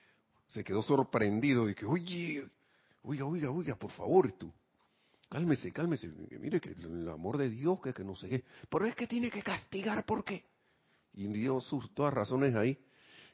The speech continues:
y esa fue la última vez que me vieron por ahí. Cuando terminó la cuestión, yo di las gracias, "Muchas gracias, esto, bueno, a lo mejor yo creo que yo no vuelvo", y no, como que no, no me,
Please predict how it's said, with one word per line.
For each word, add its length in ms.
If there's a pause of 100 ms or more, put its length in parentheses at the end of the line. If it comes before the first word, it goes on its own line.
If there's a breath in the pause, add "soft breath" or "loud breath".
y 140
esa 200
fue 140
la 100
última 400
vez 140
que 100
me 120
vieron 240
por 160
ahí. 140 (1400)
Cuando 320
terminó 400
la 140
cuestión, 540
yo 120
di 80
las 180
gracias, 540
"Muchas 280
gracias, 540 (220)
esto, 200
bueno, 320
a 40
lo 60
mejor 220
yo 100
creo 180
que 60
yo 100
no 120
vuelvo", 500
y 80
no, 240
como 180
que 120
no, 100 (160)
no 140
me, 260